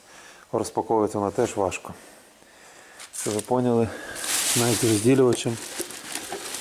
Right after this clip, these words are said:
З, з урахуванням того, що я знаю, що в мене є нове стекло, я трошки жорстко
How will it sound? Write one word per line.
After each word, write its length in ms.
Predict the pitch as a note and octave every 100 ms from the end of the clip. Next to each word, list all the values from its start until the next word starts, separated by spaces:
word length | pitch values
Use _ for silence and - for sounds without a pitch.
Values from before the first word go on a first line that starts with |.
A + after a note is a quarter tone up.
| - - - - -
З, 280 | A#2 A2 G#2 A2 -
з 140 | A#2+
урахуванням 460 | A#2 A2+ C3 A#2+ A2+
того, 120 | A#2
що 160 | G#2+ B2
я 100 | A2
знаю, 240 | G#2+ G#2+
що 240 | G2 G2 G#2+
в 40 |
мене 140 | G#2
є 80 | G2+
нове 180 | G2+ F#2+
стекло, 460 | - - A#2 B2 B2 -
я 320 | A2+ A2 G#2 - - - - - - - - - -
трошки 320 | - A2+ -
жорстко 420 | G#2+ A2 G2 -